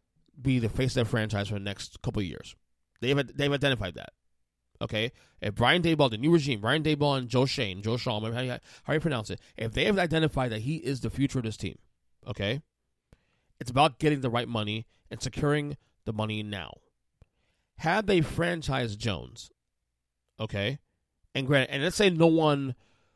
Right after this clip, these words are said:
put up, gave up two draft picks to get him, you know, on a non, on a non-exclusive tag, non, non-exclusive tag, okay, and Giants, and Jones played through the,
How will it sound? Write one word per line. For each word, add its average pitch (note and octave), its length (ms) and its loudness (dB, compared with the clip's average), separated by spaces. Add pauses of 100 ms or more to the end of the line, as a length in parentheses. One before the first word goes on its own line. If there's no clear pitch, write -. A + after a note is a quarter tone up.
(200)
put D3+ 160 8
up, C#3 160 2 (760)
gave D3 160 4
up C3+ 320 0
two E3+ 160 4
draft C3+ 280 2
picks C3 200 -2
to C3 80 -6
get A2+ 200 -4
him, - 180 -12 (720)
you A#2+ 140 4
know, G#2+ 80 0
on A#2 160 -2
a A2+ 80 2
non, A#2 220 0 (180)
on C3+ 160 -4
a A#2+ 60 0
non-exclusive A2+ 480 -4
tag, - 260 -10
non, C3 380 2
non-exclusive C#3 520 -2
tag, F2+ 240 -10 (680)
okay, G#2 280 0
and A#2+ 120 -2
Giants, C3 380 0
and C3 300 -2
Jones C3+ 220 4
played C#3+ 200 -2
through C3 120 0
the, A#2+ 140 2